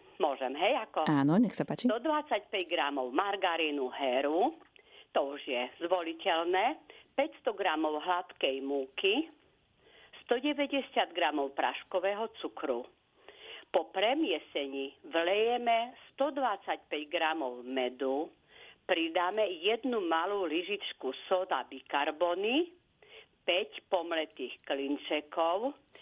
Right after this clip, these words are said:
Speaker 1: kávovú lyžičku škorice a tri vajcia.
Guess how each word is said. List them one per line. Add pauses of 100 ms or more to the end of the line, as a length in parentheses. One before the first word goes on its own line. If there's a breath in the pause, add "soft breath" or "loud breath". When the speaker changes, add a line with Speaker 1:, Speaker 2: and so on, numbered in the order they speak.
(260 loud breath)
Speaker 1:
kávovú
lyžičku (160)
škorice (480 soft breath)
a (160)
tri
vajcia.